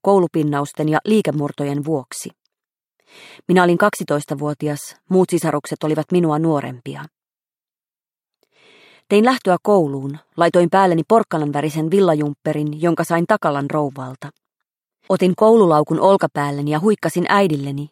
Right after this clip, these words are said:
joka jäi itkemään vänäveli sylissään. Koulun pihalla oppilaat puhelivat kovaäänisesti, että Elman isä on tappanut itsensä.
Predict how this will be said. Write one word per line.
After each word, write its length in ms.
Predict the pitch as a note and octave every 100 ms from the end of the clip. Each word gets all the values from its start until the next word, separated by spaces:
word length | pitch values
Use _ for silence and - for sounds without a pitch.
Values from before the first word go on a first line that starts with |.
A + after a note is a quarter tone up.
| -
joka 200 | E3 D#3+
jäi 160 | D#3+ -
itkemään 520 | G3+ - D#3 D3 D3 -
vänäveli 420 | F3+ G#3 D#3 C#3 C#3 -
sylissään. 680 | D#3+ C#3 - - C3 C#3+ C#3 _ _ _ _ _ _ _ _ _ _ _ _ _ _ _ _ _ _ _ _ _
Koulun 280 | - B3+ C4
pihalla 300 | B3 C#4 G3
oppilaat 360 | G3+ - E3 D3+
puhelivat 380 | - G#3 E3+ D3 -
kovaäänisesti, 880 | G#3+ F3 C#3+ C3+ C#3 C#3+ - - C#3+ -
että 200 | - -
Elman 300 | A#3 A3+ D#3 -
isä 300 | F#3+ - C#3 _ -
on 80 | F3
tappanut 420 | A3 - - C#3 -
itsensä. 560 | E3 - - B2+ C3 E3